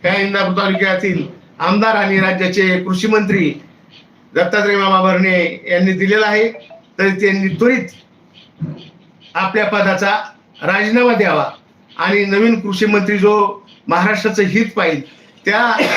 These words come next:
अशा एखाद्या संधी उपलब्ध करून द्यावी. माझे आदरणीय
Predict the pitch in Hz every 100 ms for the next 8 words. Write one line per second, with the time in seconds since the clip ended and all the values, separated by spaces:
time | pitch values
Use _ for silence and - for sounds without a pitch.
0 | 277 208 220 214 208 208 196 196 185 185
1 | 208 220 214 185 - - _ - 180 226
2 | 220 220 208 202 196 196 214 339 - _
3 | _ - 180 185 208 208 196 196 196 196